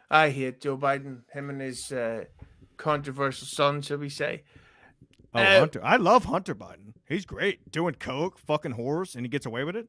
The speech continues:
Speaker 2: Amazing.
Speaker 1: Yeah, Lady
Speaker 2: He was,
Speaker 1: Gaga.
Speaker 2: he was in, he was in Russia getting some fucking whores, doing coke, and nobody ever talks about it.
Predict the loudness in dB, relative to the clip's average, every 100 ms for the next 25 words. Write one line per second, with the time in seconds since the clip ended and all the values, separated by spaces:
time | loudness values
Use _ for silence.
0 | -10 -6 -2 -2 -4 -18 -20 _ _ _
1 | -8 0 2 4 2 4 8 8 8 6
2 | 4 2 2 2 2 0 2 2 2 0
3 | -2 -4 -12 -8 -8 -6 -10 -6 -4 -2
4 | -2 -4 -4 -4 -4 -2 0 0 -4 -8
5 | -6 -4 -2 -2 -4 -2 -4 -2 -2 0
6 | -2